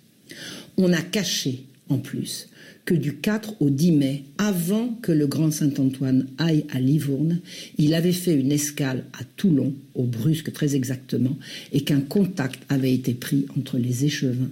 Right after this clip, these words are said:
et le bateau. C'est-à-dire que quand le grand Saint-Antoine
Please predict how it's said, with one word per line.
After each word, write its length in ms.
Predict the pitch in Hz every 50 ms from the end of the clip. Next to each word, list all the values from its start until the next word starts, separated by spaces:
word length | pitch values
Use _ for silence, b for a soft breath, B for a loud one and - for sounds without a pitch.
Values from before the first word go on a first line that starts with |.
| 151 - - -
et 100 | 135 123
le 160 | 123 143 165
bateau. 560 | 175 131 120 120 156 160 - - - - - - - _ _ B B B B B B B B
C'est-à-dire 600 | - - 143 135 156 156 160 151 165 156 151 -
que 80 | - 127
quand 240 | 127 - 202 220
le 140 | 233 208 170
grand 240 | 151 156 160 175 165
Saint-Antoine 760 | - - 127 127 127 127 127 127 - - 139 143 135 139